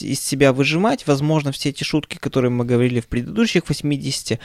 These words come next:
мы свои шутки поймём и посмеёмся. Я не знаю, как вы, вы послушаете и, может быть, там тоже что-нибудь хихыкнете. Но мы свои двадцать минут отведём. Типа, на этом всё, пожалуйста. Я такого не хочу".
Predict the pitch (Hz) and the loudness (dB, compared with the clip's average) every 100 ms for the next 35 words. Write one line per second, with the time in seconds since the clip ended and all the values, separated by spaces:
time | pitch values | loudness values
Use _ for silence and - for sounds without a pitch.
0 | - - 170 220 - - 165 165 - 165 | -14 -2 4 4 4 0 0 0 -2 -6
1 | 160 - 175 208 269 - 151 180 - 151 | -6 0 2 2 0 -2 -2 0 0 2
2 | 139 120 - - - 156 185 170 175 156 | 2 2 -2 -6 0 2 2 2 2 2
3 | 135 139 - 214 202 123 151 - 139 - | 0 -4 0 2 2 2 -2 -2 -6 -4
4 | 202 147 131 - 127 156 131 - - - | -2 -2 -2 -6 -2 -2 -4 -4 -6 -2
5 | - 139 - 131 117 - - - - - | -4 -4 -6 -4 -2 -6 -12 -16 -20 -4
6 | 143 117 113 - - - 139 147 - 110 | -2 -2 -6 -12 -12 -8 -4 -4 -4 -10
7 | - - - - - 135 151 202 208 139 | -10 -12 -14 -18 -12 0 2 4 2 2
8 | 156 147 131 147 - 127 131 139 - - | 2 2 2 0 -2 -6 -4 -6 -8 -8
9 | 113 110 - 110 - - - 117 123 123 | -4 -4 -6 -8 -12 -10 -8 -2 -2 -2
10 | 120 - 175 165 - - - - - - | -6 -4 0 0 -2 -6 -6 -6 -8 -8
11 | - - - - - - - - 131 175 | -8 -8 -10 -14 -18 -20 -20 -10 2 2
12 | 196 135 147 135 117 - _ - 117 - | 4 0 2 2 0 -4 _ -6 -6 -4
13 | 113 - | -8 -8